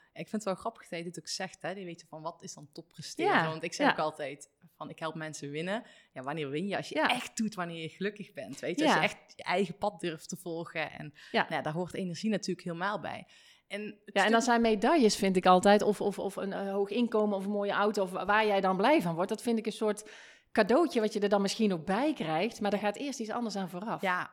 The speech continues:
Speaker 1: want
Speaker 2: Ja.
Speaker 1: uiteindelijk als je niet gelukkig bent, dan, eh,
Speaker 2: Gaan die medailles ook niet lukken,
Speaker 1: Nee,
Speaker 2: zeg maar. Of
Speaker 1: nee,
Speaker 2: dan, eh,
Speaker 1: nee, nee.
Speaker 2: nee,
Speaker 1: Of lukt het
Speaker 2: nee.
Speaker 1: misschien één keer, maar daarna ben je uitgeblust.
Speaker 2: Ja, ja, dan houdt het gewoon op. Ja, precies. Of heb je hele blessures waardoor het ook niet meer lukt.
Speaker 1: Nee, ja,
Speaker 2: Ja,
Speaker 1: dus dat
Speaker 2: ja.
Speaker 1: is al supermooi.
Speaker 2: Ja.
Speaker 1: En Chantalle, hoe ben je dan,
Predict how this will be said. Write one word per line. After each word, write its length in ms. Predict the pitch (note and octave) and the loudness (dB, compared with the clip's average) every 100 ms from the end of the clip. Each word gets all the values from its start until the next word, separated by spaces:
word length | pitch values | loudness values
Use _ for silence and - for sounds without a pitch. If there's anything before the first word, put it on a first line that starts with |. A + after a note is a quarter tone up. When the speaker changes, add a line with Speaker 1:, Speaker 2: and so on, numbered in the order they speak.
| - | -8
Speaker 1:
want 120 | F#3 | -2
Speaker 2:
Ja. 60 | F3 | 0
Speaker 1:
uiteindelijk 420 | F3+ - G#3+ G3+ | 0 0 0 2
als 120 | G#3 - | 2 2
je 80 | |
niet 120 | G3+ - | -2 2
gelukkig 440 | F#3 A3+ B3 - | 2 2 0 0
bent, 380 | - F3+ A#3+ F4 | 0 4 2 2
dan, 220 | F3+ F#3+ | 0 4
eh, 380 | F#3+ F3+ F3+ - | 4 4 2 2
Speaker 2:
Gaan 160 | A3+ A3+ | 0 0
die 100 | A3+ | 0
medailles 420 | A3+ A3 G#3+ F3+ | 2 2 2 0
ook 100 | F3+ | -2
niet 120 | E3 | -2
lukken, 260 | D#3 D#3+ A#3+ | -4 -2 2
Speaker 1:
Nee, 100 | G#3+ | 2
Speaker 2:
zeg 80 | G#3 | 4
maar. 120 | G#3 | 2
Of 100 | E3 | 2
Speaker 1:
nee, 120 | G3+ | 2
Speaker 2:
dan, 140 | F#3+ F#3 | 2 2
eh, 100 | F#3 | 4
Speaker 1:
nee, 100 | F#3 | 6
nee. 280 | F#3+ F#3 G#3 | 6 4 4
Speaker 2:
nee, 120 | G3 | 4
Speaker 1:
Of 60 | F3 | 4
lukt 120 | F#3+ | 6
het 120 | A3 | 4
Speaker 2:
nee. 80 | F#3+ | 6
Speaker 1:
misschien 240 | E3+ A3+ | 4 4
één 160 | G#3 G#3+ | 4 6
keer, 220 | A3+ A#3 | 8 8
maar 80 | A3 | 8
daarna 300 | G3+ G3+ A3+ | 8 10 12
ben 100 | A3 | 12
je 80 | E3+ | 12
uitgeblust. 640 | F#3+ - D3 D#3 A3+ G#4+ | 10 8 4 6 10 12
Speaker 2:
Ja, 220 | G#3+ E3+ | 12 12
ja, 60 | A3 | 10
dan 120 | A#3 | 10
houdt 180 | A#3 A3+ | 10 8
het 120 | A3 | 6
gewoon 200 | G#3+ G3+ | 4 6
op. 240 | C4 D#4 - | 6 4 6
Ja, 100 | A3 | 4
precies. 280 | - D4 | 6 4
Of 60 | G3 | 6
heb 120 | G#3 | 6
je 60 | G#3 | 8
hele 220 | G#3+ G#3 | 8 8
blessures 480 | G#3 G#3 A#3+ G#3+ G#3+ | 4 4 6 6 4
waardoor 180 | G#3+ G#3+ | 2 4
het 100 | A3 | 4
ook 140 | D4 | 6
niet 160 | A#3+ E3 | 6 6
meer 120 | D#3+ | 4
lukt. 220 | D3+ D3+ | 2 2
Speaker 1:
Nee, 400 | A#3 G3+ E3+ F3+ | -2 -2 -2 -2
ja, 200 | G#3+ F#3 | 0 0
Speaker 2:
Ja, 60 | F3+ | 0
Speaker 1:
dus 200 | G3 G#3 | -4 2
dat 100 | A3+ | 2
Speaker 2:
ja. 100 | A3 | 2
Speaker 1:
is 120 | B3 | -2
al 200 | A3+ G3 | -10 -10
supermooi. 640 | - C4 B3+ - G3 F3+ - - | -4 -4 -2 -6 -2 -2 -2 0
Speaker 2:
Ja. 180 | - | 0
Speaker 1:
En 180 | G3+ - - | 2 -2 -4
Chantalle, 360 | - C4+ A#3+ | -4 0 2
hoe 100 | A3+ | 2
ben 180 | B3+ D#4+ | 2 -2
je 80 | E4+ | -2
dan, 320 | C#4+ A#3+ A#3 | -2 -2 -4